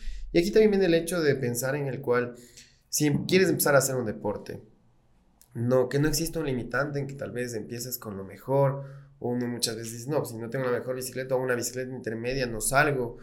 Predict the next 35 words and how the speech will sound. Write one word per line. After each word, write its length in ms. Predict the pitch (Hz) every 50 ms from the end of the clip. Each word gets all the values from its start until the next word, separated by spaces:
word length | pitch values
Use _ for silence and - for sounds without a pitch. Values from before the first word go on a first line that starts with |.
| - - - -
si 140 | - 117 123
no 60 | 127 113
tengo 160 | 131 131 131
los 120 | 123 113
equipos, 280 | 110 - 127 123 127 117
no 100 | 117 113
salgo". 300 | 123 165 196 196 151 123
Al 80 | 120 120
final 400 | - 123 127 139 156 160 - - - - - _ _ -
es 200 | 135 143 151 151
motivarte 600 | 175 170 170 147 143 139 139 151 165 180 - 208
y 220 | 190 170 147 135 131
darte 320 | 120 127 143 143 139 143 -
cuenta 240 | 139 143 143 143 151
de 120 | 139 131
que 100 | - 117
si 140 | 113 - -
empiezas 500 | 107 107 - - 143 151 151 147 143 139 135
en 160 | 139 135 127
algo, 460 | 120 120 120 120 123 123 123 123 - - - - -
sea 160 | - 127 123
un 40 | 120
deporte, 420 | 117 113 - - 127 123 - -
en 60 | 113
este 180 | 110 107 104 98
caso 300 | - 113 110 110 113 113
la 120 | 107 104
bici, 320 | 104 107 110 110 - 165 160
no 160 | 147 147 151
importa 300 | 147 143 147 151 147 143 -
que 40 | -
sea 120 | - 113 113
básica, 420 | 127 143 156 - - - - 107
al 80 | 98 -
final 400 | 107 107 113 120 139 143 143